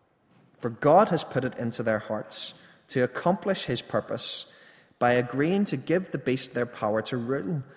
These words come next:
until God's words are fulfilled. The woman you saw is the great city that rules over the kings of the earth." After this, I saw another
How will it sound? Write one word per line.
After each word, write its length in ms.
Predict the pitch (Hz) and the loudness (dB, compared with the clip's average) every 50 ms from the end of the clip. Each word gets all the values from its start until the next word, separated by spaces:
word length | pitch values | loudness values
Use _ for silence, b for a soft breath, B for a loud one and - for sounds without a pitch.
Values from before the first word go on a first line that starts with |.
| B B - | B B -4
until 420 | 123 123 123 - - - 196 226 | -4 -4 -4 -4 -2 -2 0 0
God's 320 | 220 180 151 147 151 151 139 | 0 2 2 2 2 0 -2
words 380 | 120 120 117 123 131 127 - - | -2 -2 -2 -2 -2 -6 -8 -6
are 120 | - 117 113 | -4 -6 -6
fulfilled. 680 | - - 127 123 - - 156 - - 208 185 139 131 - - _ _ _ _ _ _ _ _ _ _ _ _ _ _ _ _ _ _ _ _ _ - _ _ | -4 -6 -6 -6 -4 -4 -6 -4 -4 -4 -6 -6 -8 -12 -20 _ _ _ _ _ _ _ _ _ _ _ _ _ _ _ _ _ _ _ _ _ -20 _ _
The 100 | - 110 | -4 -4
woman 320 | 107 120 139 160 196 202 190 | 4 4 6 6 6 6 6
you 140 | 170 160 165 | 6 4 4
saw 400 | - - - 127 120 123 123 131 | 2 2 4 4 6 6 6 4
is 220 | - - 120 - | 4 0 -6 -6
the 80 | 120 110 | -6 -8
great 340 | - - 113 139 170 - | -6 -2 -2 -2 -2 0
city 320 | - - - 120 120 127 127 | -2 0 0 0 2 0 0
that 240 | 117 110 98 110 107 | 0 -2 -4 -2 -2
rules 420 | 113 120 127 131 135 131 - - | 0 0 0 0 0 -2 -4 -6
over 160 | 127 113 120 | -6 -6 -6
the 80 | 107 107 | -6 -6
kings 360 | - - - 113 113 117 110 | -8 -6 -6 -4 -4 -4 -6
of 100 | 113 101 | -6 -8
the 160 | 107 95 - | -8 -10 -10
earth." 340 | - - - - - _ - _ _ _ _ _ _ _ _ _ _ _ _ _ _ _ _ _ _ _ _ - B B B B B B B B B B B B B B - | -10 -12 -16 -18 -20 _ -20 _ _ _ _ _ _ _ _ _ _ _ _ _ _ _ _ _ _ _ _ -20 B B B B B B B B B B B B B B 2
After 280 | 135 151 147 - 127 | 2 2 2 2 0
this, 320 | 113 120 120 - - - - - | 2 2 2 2 0 0 -2 -2
I 80 | 131 120 | -4 -2
saw 360 | - - - 123 110 113 117 | 0 2 4 4 6 6 4
another 460 | - 131 135 139 139 147 147 160 156 | 4 2 0 2 2 2 2 2 0